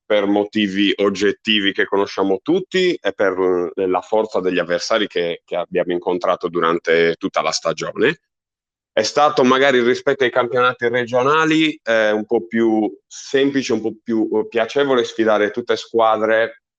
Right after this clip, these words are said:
che giocavano particolarmente bene a questo sport e sicuramente rispetto magari appunto ai campionati regionali dove c'è un pochino più di,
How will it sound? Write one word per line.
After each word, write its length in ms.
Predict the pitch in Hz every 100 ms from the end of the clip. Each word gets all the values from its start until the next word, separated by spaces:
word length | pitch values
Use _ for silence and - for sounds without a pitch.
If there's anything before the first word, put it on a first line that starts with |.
| _ -
che 140 | 101
giocavano 640 | 95 101 107 107 101 - _
particolarmente 1000 | 123 113 113 110 113 113 107 117 113 113
bene 240 | 101 98
a 60 | 92
questo 260 | 95 - 82
sport 560 | - 80 78 - 127 147 - - - -
e 80 | 98
sicuramente 560 | - 107 104 117 107
rispetto 400 | 98 95 104 95
magari 240 | 95 104 98
appunto 300 | 92 101 98
ai 40 |
campionati 440 | 95 95 92 90 95
regionali 500 | 95 98 104 107 95
dove 220 | 92 95
c'è 140 | -
un 100 | 95
pochino 400 | 101 95 95 95
più 180 | 90 101
di, 420 | 92 95 95 92